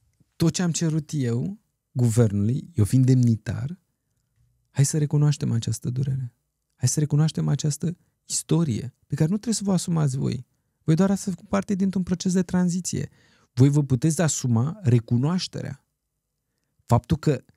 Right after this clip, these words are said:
nu spuneți nimic, nu faceți decât să fiți în filmul ăla. Și toată reacția lor a fost, "De ce te comporți ca o victimă?"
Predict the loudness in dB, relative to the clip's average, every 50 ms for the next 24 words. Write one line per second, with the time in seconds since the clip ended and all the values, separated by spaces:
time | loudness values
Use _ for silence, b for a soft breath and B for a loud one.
0 | b b b b b b b b b b b b b b b b b b _ _
1 | _ _ -4 2 6 6 6 6 4 0 2 2 2 2 4 2 2 4 4 2
2 | 0 -2 -4 -2 -2 -2 0 0 -2 -2 -2 -2 -2 -2 -2 -2 -4 -4 -4 -4
3 | -4 -4 -4 -4 -8 -10 _ _ _ _ _ _ _ _ _ _ _ _ _ _
4 | _ _ _ -8 -6 -6 -2 0 -2 -2 0 0 0 0 2 0 0 -2 -4 -6
5 | -8 -10 _ _ _ _ _ _ _ _ _ _ _ _ _ _ _ _ _ _
6 | _ _ _ _ _ _ _ _ -6 -6 -6 -6 -8 -12 _ _ _ _ _ _
7 | _ _ _ _ _ 2 2 2 2 -2 -2 -2 -4 -4 -4 -2 -2 -2 -2 -4
8 | -4 -6 -8 -8 -10 _ _ _ _ _ _ _ _ 0 0 0 0 -4 -4 -2
9 | -2 0 -2 -2 0 -2 -2 -2 -2 -2 -2 -2 -2 -2 -6 -8 -8 -10 -8 -8
10 | -8 -10 -12